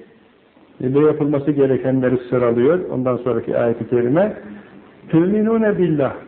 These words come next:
ve rasulihi." Allah'a ve onun gönderdiği elçisine sapasağlam, kavi bir iman ile inanırsınız, bağlanırsınız. "Ve tücahidûne fî sebîlillâhi bi emvâlikum ve enfusikum."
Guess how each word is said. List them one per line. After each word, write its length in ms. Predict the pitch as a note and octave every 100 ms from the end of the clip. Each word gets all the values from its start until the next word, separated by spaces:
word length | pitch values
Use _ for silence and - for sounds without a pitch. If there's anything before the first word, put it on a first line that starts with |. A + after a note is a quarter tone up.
| B3 - -
ve 140 | C3 D3+
rasulihi." 680 | D3 C#3+ C#3+ B2+ G#2+ G#2+ G#2 - - _ _
Allah'a 580 | C3 C#3+ D#3+ D#3 F#3 A3
ve 40 |
onun 340 | E3 D#3 E3+ D#3+
gönderdiği 600 | C3+ C3+ B2 A#2+ A#2+ A#2+
elçisine 840 | - C#3 C#3 C#3 C3 C#3 F3 G3 A#2+ - - -
sapasağlam, 840 | F#3 E3 C#3+ C#3 A#2+ C3 F3 A#3 - - _ -
kavi 420 | C3 C3+ F#3 D3
bir 260 | C3+ -
iman 340 | C3 C3 C3+ B2
ile 340 | B2+ G#3 A3+ - - - -
inanırsınız, 840 | B2+ C3+ D3+ D#3 - F#3+ A3 E3
bağlanırsınız. 840 | C3+ B2+ A#2 G#2 G#2 - F#2+ - - B3 G#3+ F3 - - - _ -
"Ve 200 | C3 E3
tücahidûne 840 | F3+ F3+ G#3 G#3 G3+ G#3 B3 C4+ B3
fî 200 | A#3 F#3
sebîlillâhi 880 | F3+ E3+ F3+ F3 E3+ D#3+ D#3+ C#3+ C#3+
bi 40 |
emvâlikum 840 | D3+ C#3+ C#3+ C#3 C3 B2+ - F3+ D#3+
ve 40 |
enfusikum." 920 | C#3 C3 B2 - B2 - G#2+ E3 A3+